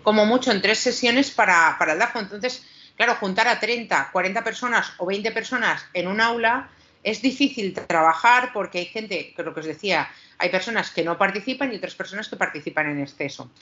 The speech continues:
Yo una vez termino también el dafo siempre paso un informe, ¿no? Donde recojo toda la información,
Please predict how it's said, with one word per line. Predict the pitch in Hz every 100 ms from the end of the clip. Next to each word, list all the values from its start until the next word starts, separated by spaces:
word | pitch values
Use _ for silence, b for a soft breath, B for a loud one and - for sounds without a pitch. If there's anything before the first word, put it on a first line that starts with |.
| -
Yo | 208 240
una | 240
vez | 233 240
termino | 262 262 262
también | 254 226 233
el | 233
dafo | 233 240 247
siempre | 202 185
paso | 185 180 185
un |
informe, | 160 156 226 220 180
¿no? | 196 226
Donde | 185 185 175
recojo | 170 165 - 190
toda | 190 190 202
la | 190
información, | 190 - 180 190 190 233 240 240 240